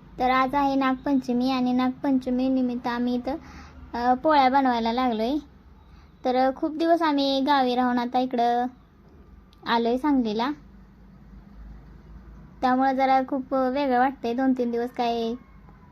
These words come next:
करमतच नाही. आल्या आल्या सगळ्यात राहून आलेलं असतं, त्याच्यामुळं आ-, आल्यावर परत,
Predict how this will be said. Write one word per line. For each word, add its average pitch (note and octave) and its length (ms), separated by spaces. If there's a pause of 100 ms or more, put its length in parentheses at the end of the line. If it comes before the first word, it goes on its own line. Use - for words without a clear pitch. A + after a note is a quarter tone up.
(320)
करमतच B3+ 500
नाही. C4+ 380 (680)
आल्या A3+ 260
आल्या A#3 160
सगळ्यात B3+ 360
राहून B3+ 220
आलेलं B3 280
असतं, A#3 220
त्याच्यामुळं A#3 340
आ-, A3+ 380
आल्यावर A#3+ 280
परत, A#3+ 280